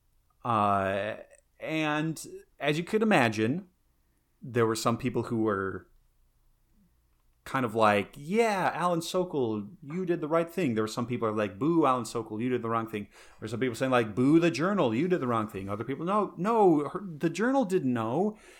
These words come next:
It's just trying to, like," it, so it didn't really, like, clear anything up. It's not like it was a big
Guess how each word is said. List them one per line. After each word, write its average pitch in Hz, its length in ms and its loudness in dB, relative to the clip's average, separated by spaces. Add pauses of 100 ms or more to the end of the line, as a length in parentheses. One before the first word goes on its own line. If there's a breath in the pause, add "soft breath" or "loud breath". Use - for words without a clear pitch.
It's 185 180 0
just 220 180 -6
trying 214 280 2
to, 208 60 2
like," 208 360 0
it, 208 260 2
so 170 380 2 (400 loud breath)
it 156 140 -2
didn't 214 200 2
really, 185 240 6
like, 135 220 4
clear 123 280 0
anything 113 380 -2
up. 95 300 -6
It's - 220 -8
not 131 240 2
like 113 400 0
it 131 60 -4
was 110 200 -2
a 101 80 0
big 101 640 -2